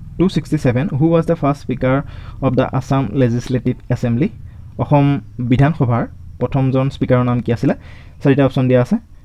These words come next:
ইয়াৰো ইম্পৰ্টেণ্ট হয়। ইয়াৰ শুদ্ধ উত্তৰটো হ'ব অপশ্যন এ, বাবু বসন্ত কুমাৰ দাস। বাবু বসন্ত কুমাৰ দাস হ'ল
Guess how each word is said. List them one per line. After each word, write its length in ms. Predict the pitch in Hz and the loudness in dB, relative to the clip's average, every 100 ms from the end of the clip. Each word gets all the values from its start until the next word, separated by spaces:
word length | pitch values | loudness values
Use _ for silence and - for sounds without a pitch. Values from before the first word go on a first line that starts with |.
| - - | -14 -2
ইয়াৰো 380 | 127 123 127 120 | 0 0 0 0
ইম্পৰ্টেণ্ট 380 | 123 127 127 | 0 2 2
হয়। 120 | 135 226 - - - _ - - | 2 0 -6 -20 -20 _ -14 0
ইয়াৰ 140 | 127 | 2
শুদ্ধ 200 | 123 131 | 4 2
উত্তৰটো 280 | 127 113 110 | 2 2 0
হ'ব 140 | 113 180 | 0 0
অপশ্যন 300 | - 254 220 | 0 -2 0
এ, 220 | 147 269 - - - - 120 | 0 0 -4 -16 -18 -6 0
বাবু 240 | 117 143 | 4 4
বসন্ত 300 | 131 - 113 | 2 0 0
কুমাৰ 320 | 110 113 139 | 0 0 2
দাস। 200 | 120 98 - - - | 0 -2 -6 -16 -6
বাবু 180 | 117 127 | -2 0
বসন্ত 280 | 123 113 120 | -2 -2 -2
কুমাৰ 260 | 117 120 117 | -2 -2 -2
দাস 220 | 117 110 | 0 0
হ'ল 120 | 160 | -2